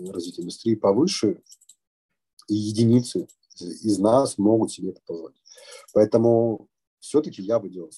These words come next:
ставку на актера и на драматурга. А, вот. И вот тут, э, возникает вопрос. То есть не всегда,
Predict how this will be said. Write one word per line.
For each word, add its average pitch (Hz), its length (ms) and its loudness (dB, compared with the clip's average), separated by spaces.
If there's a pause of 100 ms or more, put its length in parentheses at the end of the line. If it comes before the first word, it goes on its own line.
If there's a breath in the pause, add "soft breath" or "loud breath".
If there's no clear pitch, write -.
(160)
ставку - 480 -18
на 123 200 0
актера 156 440 -2
и 117 120 -12
на 117 100 -6
драматурга. 98 280 -12 (1200 soft breath)
А, 101 140 -6
вот. 104 480 2 (500)
И 123 100 -2
вот 123 220 -2
тут, 247 240 0 (360)
э, - 40 -14
возникает 113 1040 0
вопрос. - 580 -8
То - 80 -20
есть - 120 -12
не 147 200 6
всегда, 113 760 -4